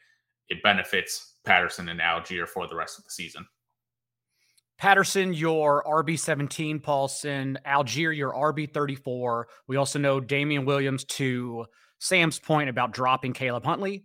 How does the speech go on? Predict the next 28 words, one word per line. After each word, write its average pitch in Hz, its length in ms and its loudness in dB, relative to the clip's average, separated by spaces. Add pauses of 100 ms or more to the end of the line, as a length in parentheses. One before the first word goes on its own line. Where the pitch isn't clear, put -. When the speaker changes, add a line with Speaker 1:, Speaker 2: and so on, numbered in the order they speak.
(120)
Speaker 2:
Damian 123 300 0
Williams, 185 440 0 (380)
within 160 540 0
one 151 180 4
or 151 60 2
two 156 180 -2
games 135 340 0
of 120 80 -6
returning 143 400 -2
to 139 80 -14
this 127 120 -10
backfield 127 500 -2 (100)
as 135 280 -4
well. 117 580 -2 (300)
How 170 160 6
do 185 80 2
you 185 120 0
view 151 300 -2
them 135 340 2
for 123 520 0 (420)
Thursday, 139 560 2
given 135 320 0
the 123 400 -2 (320)
good 156 160 4
matchup 135 460 0
against 120 240 -8
the 110 60 -20
Panthers? 101 520 -14